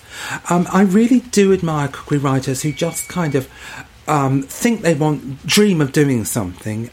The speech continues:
and then work out how to do it. I'm more a kind of, "Oh, I've made that, I'm now going to make it for two." Whereas Rosie at some point thought, "I'm gonna make chicken crackling," and worked out how to do it. And what you do is you get the skin of the chicken, which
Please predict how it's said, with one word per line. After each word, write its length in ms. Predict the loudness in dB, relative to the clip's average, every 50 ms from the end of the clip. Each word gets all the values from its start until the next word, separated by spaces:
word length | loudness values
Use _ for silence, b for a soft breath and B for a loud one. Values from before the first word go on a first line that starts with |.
| _ -2
and 180 | 0 0 2
then 400 | 2 2 0 0 -2 -4 -6 -8 -12 _ -8
work 440 | -6 -2 2 4 4 4 4 2 0
out 160 | -2 -2 -2
how 180 | -2 -2 -2 -2
to 140 | -2 -4 -6
do 240 | -2 2 2 2 2
it. 180 | 0 -2 -4 -8 B B B B B B B 0
I'm 320 | 2 4 4 6 6 6
more 320 | 6 6 6 4 4 4
a 60 | 2 0
kind 380 | -2 -6 -6 -4 -2 2 2
of, 160 | 0 0 0 -10 _ _ 0
"Oh, 600 | 0 2 4 4 4 6 6 6 4 4 2 0 -2
I've 280 | -4 -2 0 0 0 0
made 340 | 0 0 2 2 0 0 0
that, 460 | -2 -2 0 0 0 0 -2 -6 -10 -12 -8
I'm 280 | -6 -4 -2 0 0 0
now 220 | 0 0 0 2
going 260 | 2 4 4 4 4
to 140 | 4 2 2
make 380 | 4 4 2 2 2 0 -4 -6
it 120 | -6 -6
for 180 | -6 -10 -12 -12
two." 720 | -8 -4 -4 0 0 2 2 2 0 -2 -6 -10 -14 -16 -16 B B B B B B B B B
Whereas 420 | 2 4 6 4 4 2 -2 -6 -10 -18 -14 -10
Rosie 380 | -2 2 4 4 4 4 2 0
at 80 | 0
some 200 | 0 0 0 0
point 300 | 0 0 0 0 0 -2
thought, 260 | 0 0 0 2 2 0
"I'm 80 | 2
gonna 140 | 2 4 4
make 180 | 2 2 0 -2
chicken 300 | -6 -6 -4 -6 -8 -6
crackling," 500 | -4 -4 -4 -4 -6 -4 -4 -2 -2 0
and 220 | 2 2 2 2
worked 260 | 2 2 0 0 -2
out 100 | -4 -2
how 140 | -2 -4 -4
to 140 | -4 -6 -2
do 160 | 0 2 2
it. 100 | 2 2
And 80 | 2 0
what 140 | 0 0
you 80 | -2 -2
do 160 | 2 4 4
is 180 | 4 4 2 0
you 60 | 0
get 160 | 0 -2 0
the 80 | 0 -2
skin 240 | 0 2 2 2 2
of 100 | 0 -4
the 60 | -6
chicken, 580 | -8 -6 -6 -6 -6 -6 -6 -6 -2 -2 0
which 240 | 0 0 -2 -6 -10